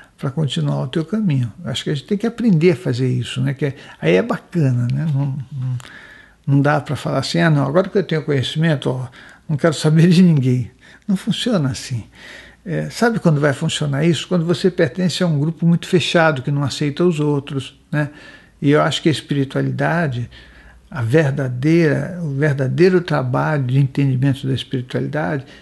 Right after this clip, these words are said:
ele tem que acolher todas as pessoas, né? Nós não, não, não pode ser uma coisa fechada, né? Espiritualidade é só pra pessoas, é, de um tipo, né? Não pode ser assim, né? Então,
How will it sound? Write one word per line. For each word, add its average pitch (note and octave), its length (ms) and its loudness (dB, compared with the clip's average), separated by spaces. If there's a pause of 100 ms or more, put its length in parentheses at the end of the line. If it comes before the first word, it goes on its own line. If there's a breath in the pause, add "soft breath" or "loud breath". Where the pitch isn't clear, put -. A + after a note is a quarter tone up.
(160 loud breath)
ele G3 140 0
tem F#3+ 180 0
que E3+ 160 -4
acolher D3+ 460 0
todas D3 420 -4
as D3 120 -4
pessoas, A#2 800 -6
né? C#3 240 0 (560 loud breath)
Nós C3+ 240 0
não, D3+ 120 0 (100)
não, C#3 260 0 (140)
não C#3+ 80 -2
pode F#3+ 220 -2
ser D#3+ 60 -2
uma C#3 100 -2
coisa C3+ 180 -2
fechada, B2 680 -6
né? C3 140 -2
Espiritualidade E3 880 0
é F3 60 2
só F#3 220 -4
pra F3+ 160 -4
pessoas, E3 680 0 (420 loud breath)
é, C#3+ 220 2
de C3 140 4
um E3 40 8
tipo, B2+ 560 -2
né? B2 200 0 (840 loud breath)
Não A3 60 -4
pode - 240 -6
ser C#3+ 100 -2
assim, B2 360 -4 (300)
né? C3+ 160 -2 (520 loud breath)
Então, D3 400 -6